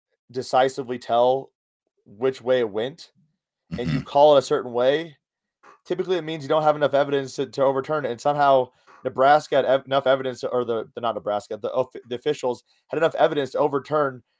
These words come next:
Speaker 1: three different catches.
Speaker 2: Yeah.
Speaker 1: I mean, two of them were Nebraska's. Um,
Speaker 2: Mm-hmm.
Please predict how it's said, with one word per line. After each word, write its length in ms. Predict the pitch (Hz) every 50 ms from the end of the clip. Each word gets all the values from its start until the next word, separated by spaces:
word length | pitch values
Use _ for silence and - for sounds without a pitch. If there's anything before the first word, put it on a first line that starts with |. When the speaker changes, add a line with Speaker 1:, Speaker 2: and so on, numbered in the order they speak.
| _ _ _ _ _ _ _ -
Speaker 1:
three 240 | 165 170 208 226
different 320 | 196 190 196 196 202 156 139
catches. 680 | - 170 202 - - - 131 101 95 - - - - _ _ _ _ _ _ _
Speaker 2:
Yeah. 160 | 120 123 123
Speaker 1:
I 20 | 135
mean, 200 | 170 180 160 143
two 180 | - - 202
of 60 | 202 196
them 100 | 196 185
were 80 | 185 180
Nebraska's. 580 | 165 131 156 160 165 165 - 180 170 147 139 _ _ _ _ _ _
Um, 220 | - 131 131 123 80
Speaker 2:
Mm-hmm. 180 | - - -